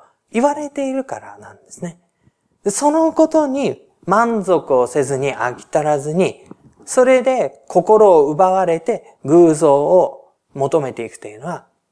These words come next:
これはさらに自分のためなんですね。満足することを知らない自分の心を満たすためなんですね。今神様が与えてくださって導いてくださった良い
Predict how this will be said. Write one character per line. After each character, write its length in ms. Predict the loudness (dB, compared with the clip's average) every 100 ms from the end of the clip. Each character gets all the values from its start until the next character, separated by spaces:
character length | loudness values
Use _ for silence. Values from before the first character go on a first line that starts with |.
| _ _ _
こ 100 | -4
れ 80 | -4
は 280 | -4 -6 -12 _ _ _ _ _
さ 240 | -14 -10
ら 140 | -8 -8
に 100 | -10 _ _
自 220 | -6 -4
分 260 | -4 -4 -4
の 120 | -6
た 160 | -10 -10
め 200 | -10 -12 _ _ _ _ _
な 160 | -18 -18
ん 80 | -18
で 60 |
す 120 | -12
ね。 380 | -12 -12 -20 _ _ _ _ _ _ _ _ _ -6
満 260 | -2 0
足 180 | -2 -2
す 100 | 2
る 100 | 2
こ 100 | 2
と 140 | 2 2
を 80 |
知 120 | 2 0
ら 120 | 2
な 180 | 2 0
い 60 |
自 160 | 0 0
分 160 | 2
の 100 | 2
心 340 | 0 -2 0 0
を 60 |
満 220 | -2 -6 -4
た 160 | -4
す 280 | -6 -14 _ -14
た 160 | -12
め 80 | -10 -14 -18 _ _ _ _ _
な 120 | -20
ん 60 | -16
で 80 | -12
す 140 | -10
ね。 200 | -10 -14 _ _ _ _ _ _ -2
今 260 | 2 2 2
神 220 | -4 -2
様 220 | -4 -2
が 160 | -2 0
与 240 | 0 0
え 20 |
て 100 | 0
く 100 | 2
だ 100 | 2
さ 120 | 2
っ 60 | -4
て 100 | -4
導 420 | -6 -6 -4 -4
い 40 | -4
て 80 |
く 120 | -2 -2
だ 100 | -2
さ 120 | -4
っ 140 | -2
た 140 | -4 0
良 240 | 2
い 60 | 2